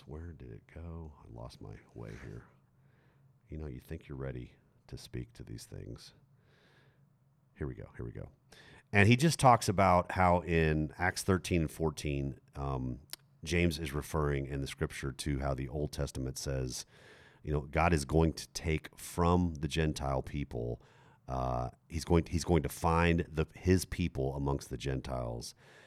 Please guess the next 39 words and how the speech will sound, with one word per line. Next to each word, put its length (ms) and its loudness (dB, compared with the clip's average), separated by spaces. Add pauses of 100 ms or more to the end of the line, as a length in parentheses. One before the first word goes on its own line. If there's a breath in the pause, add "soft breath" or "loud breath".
(280 loud breath)
um, 400 -2 (140)
and 160 -2
the 60 -2
people 460 -4
of 120 -8
God. 260 2
That's 200 2
the 80 -4
term 280 0
that's 180 -4
used 240 -2
in 80 -4
Scripture, 340 -8
the 100 -10
people 420 -6
of 120 -12
God. 400 -4 (540 loud breath)
Uh, 200 -2
Darrell 200 8
Bock 320 6
writes 260 2
that 120 -4
the 60 -12
people 280 0
of 80 -2
God 220 4
are 60 2
now 280 4
found 460 0
in 180 -2
the 80 0
new 520 6 (140)
entity 760 -2 (600 soft breath)
God 260 2
has 180 -2
formed 540 -4 (440 soft breath)
in 240 4
the 80 2
church. 560 -4